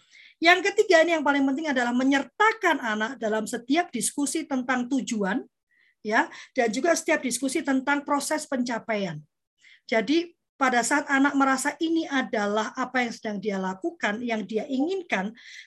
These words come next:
dan, eh, bahwa dia boleh juga, eh, apa, un-, eh, me-, eh, mem-, berpendapat atas hidupnya, maka ini akan membantu anak untuk mengetahui mengapa dia mesti bertahan. Karena itu adalah apa yang dia inginkan, bukan yang diinginkan oleh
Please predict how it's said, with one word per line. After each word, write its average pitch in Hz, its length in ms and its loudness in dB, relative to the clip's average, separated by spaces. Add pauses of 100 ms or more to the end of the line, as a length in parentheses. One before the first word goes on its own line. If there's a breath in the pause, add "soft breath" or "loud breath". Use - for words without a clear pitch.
dan, 233 320 4 (160)
eh, 220 320 0 (160)
bahwa 226 240 4
dia 233 320 2
boleh 202 400 0
juga, 226 400 -2 (400 soft breath)
eh, 233 320 2
apa, 277 320 0
un-, 240 240 -4
eh, 226 320 0
me-, 214 400 -2
eh, 208 460 -4 (680)
mem-, 262 500 -2 (460)
berpendapat 262 880 2
atas 240 400 -2
hidupnya, 240 560 -6 (400 loud breath)
maka 247 320 2
ini 359 160 2
akan 302 320 2
membantu 226 400 0
anak 269 320 0
untuk 247 160 -2
mengetahui 247 400 0
mengapa 311 480 0
dia 294 240 0
mesti 285 240 -2
bertahan. 214 400 -4
Karena 254 240 0
itu 339 80 -6
adalah 254 240 -2
apa 247 160 -4
yang 247 80 -2
dia 247 240 -2
inginkan, 294 560 -2
bukan 269 400 -2
yang 254 80 0
diinginkan 262 400 -2
oleh 277 240 -2